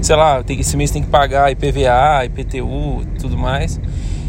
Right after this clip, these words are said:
Se você, antes de descobrir se tem algum outro tipo de objeção, partir logo pra retirar a objeção de preço, né? Ela pode te pegar na curva. Então, digamos que você, ah, tá, então você vai lá, consegue retirar a objeção de preço, de dinheiro.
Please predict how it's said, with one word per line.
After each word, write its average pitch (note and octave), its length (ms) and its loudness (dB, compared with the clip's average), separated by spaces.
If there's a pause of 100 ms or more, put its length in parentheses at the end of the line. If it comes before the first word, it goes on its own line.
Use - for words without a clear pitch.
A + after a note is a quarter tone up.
Se - 180 0
você, C4+ 680 -2
antes C#4 580 -2
de G3 80 -4
descobrir F3 580 -2
se - 100 2
tem E3 100 0
algum D#3+ 340 -4
outro G3 220 -4
tipo D3+ 260 -10
de C#3+ 100 -6
objeção, B2+ 640 -4
partir D3 480 -2
logo C#3 440 0
pra F3 360 2
retirar E3 540 0
a C3+ 40 4
objeção B2 600 -4
de F3 220 -6
preço, E3 640 -2
né? D3 260 -2 (760)
Ela C#3 220 4
pode D#3+ 260 2
te - 120 -6
pegar F3+ 260 2
na G#3+ 100 0
curva. E3 480 0
Então, D3+ 180 -2
digamos E3 360 -2
que - 100 -12
você, F3 240 -4
ah, G#3 120 2
tá, F#3 320 4
então D3+ 460 -4
você - 160 -6
vai D#3+ 120 0
lá, F#3 140 0
consegue E3+ 380 -4
retirar D3 340 0
a - 20 4
objeção C#3 380 -4
de D3+ 100 -8
preço, D#3+ 440 -2
de C3 100 -10
dinheiro. D#3 440 -4